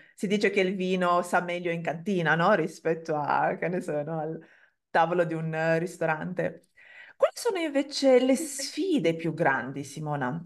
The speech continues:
che incontri nel comunicare il vino in modo accessibile?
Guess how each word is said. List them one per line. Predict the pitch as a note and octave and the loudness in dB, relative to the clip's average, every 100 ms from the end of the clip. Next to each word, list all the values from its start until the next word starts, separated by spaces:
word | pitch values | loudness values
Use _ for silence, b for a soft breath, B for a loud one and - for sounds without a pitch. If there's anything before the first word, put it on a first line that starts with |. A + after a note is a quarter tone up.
| - | -8
che | - | 0
incontri | E3 E3 D#3+ E3 E3 D#3+ E3 E3 | 4 4 4 2 2 0 0 0
nel | D#3+ D#3 | 0 0
comunicare | F3+ E3 E3 E3 E3 D#3+ | 0 2 2 2 2 2
il | D#3 D3+ | 0 -4
vino | E3 E3 D#3+ D3+ D3+ | -2 0 2 2 0
in | D#3 | 0
modo | D#3 D#3 D#3 D3+ | 0 2 2 2
accessibile? | - - E3 - - E3 D#3+ D3+ - | -2 -6 -8 -6 -4 -2 -2 -4 -6